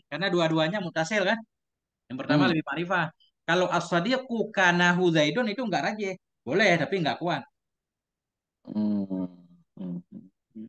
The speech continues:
Speaker 2: Hmm. Okey. Hmm. Hmm. Hmm. Hmm. Hmm.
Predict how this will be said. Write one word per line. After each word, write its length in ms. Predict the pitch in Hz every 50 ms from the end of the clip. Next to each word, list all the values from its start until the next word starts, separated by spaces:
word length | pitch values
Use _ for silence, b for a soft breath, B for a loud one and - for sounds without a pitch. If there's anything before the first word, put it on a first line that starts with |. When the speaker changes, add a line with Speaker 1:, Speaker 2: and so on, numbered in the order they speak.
| - _
Speaker 2:
Hmm. 500 | - 202 202 208 - _ - - 208 220 - _ _ _ 151 - _ _ _ _ _ _ _ _ _ _ _ _ _ _ _ _ _ _ _ _ _ _ _ _ _ _ _ _ _ _ _ _ _ _ _ _ _ _ _ _ _ _ _
Okey. 220 | - 101 - - - - _ _ _ _ _ _ _ _ _ _ _ _ _ _ _ _ _ _ _ _ _ _ _ _ _ _ _ _ _ _ _ _ _ _ _ _ _ _ _ _ _ _ _ _ _
Hmm. 380 | - 226 214 208 202 190 180 175 175 -
Hmm. 240 | - 175 180 175 175 -
Hmm. 180 | - 180 170 170 - -
Hmm. 160 | 180 170 165 160 -
Hmm. 160 | 170 175 165